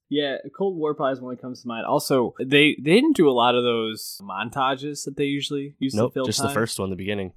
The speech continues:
Speaker 1: Honestly, watching that, w-, I'm just <laughs> reminded how charming Robert Redford was,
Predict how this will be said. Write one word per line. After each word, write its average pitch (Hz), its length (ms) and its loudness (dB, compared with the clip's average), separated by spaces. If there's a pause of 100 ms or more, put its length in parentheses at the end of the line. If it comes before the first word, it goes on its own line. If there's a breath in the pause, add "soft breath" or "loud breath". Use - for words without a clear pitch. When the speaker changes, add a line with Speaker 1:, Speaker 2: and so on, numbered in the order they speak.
(120)
Speaker 1:
Honestly, 165 360 2
watching - 420 0
that, 180 340 2
w-, 139 180 -2
I'm 135 140 2
just 156 240 2
<laughs> - 0 -
reminded 160 400 4
how 143 160 4
charming 135 480 -4
Robert 120 300 4
Redford 101 380 -4
was, 151 380 -4